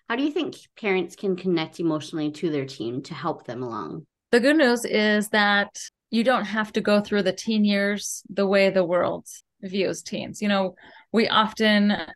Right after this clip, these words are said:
Speaker 2: see that teens are rebellious and that they roll their eyes at their parents and they aren't connected. They're more connected with their friends than they are with their parents. But you don't have to give in to that. You can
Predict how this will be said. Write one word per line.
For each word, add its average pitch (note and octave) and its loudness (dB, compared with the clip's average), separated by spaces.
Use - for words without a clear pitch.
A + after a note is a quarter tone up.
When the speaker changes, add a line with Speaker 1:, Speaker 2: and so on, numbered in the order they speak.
Speaker 2:
see G3+ -4
that F3 2
teens G#3+ 0
are G3 -2
rebellious F#3+ 0
and F3+ -4
that F3+ 0
they G3+ 4
roll G3+ 4
their G#3 0
eyes F#3 -2
at E3+ -4
their F3+ 2
parents F3 -4
and F3+ -4
they E3+ -2
aren't A3+ 4
connected. F3+ -2
They're G3+ 0
more A3 2
connected G#3+ -2
with G3 -4
their F#3 2
friends G#3+ 0
than G3 -2
they F#3 -6
are F#3+ 0
with F#3 2
their G3 2
parents. F#3 -4
But A3 2
you B3+ 2
don't C#4 2
have A3+ -2
to G#3+ -2
give F#3+ 0
in G#3+ 2
to G3+ -2
that. D3+ 0
You A#3 0
can A3+ 0